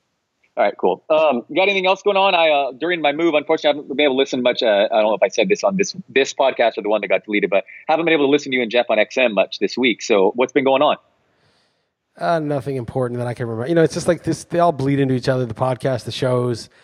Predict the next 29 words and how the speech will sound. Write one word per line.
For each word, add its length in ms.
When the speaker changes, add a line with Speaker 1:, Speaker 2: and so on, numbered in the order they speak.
Speaker 2:
I 60
forget 260
what 100
the 80
hell, 180
what 120
Speaker 1:
Yeah. 60
Speaker 2:
I 20
was 120
writing 240
about, 320
who 120
I 40
was 100
talking 300
to 60
about 260
it. 160
I 60
will 140
say, 340
um, 300
in 120
my 100
personal 440
life, 200
Heather 340
is 160
leaving 760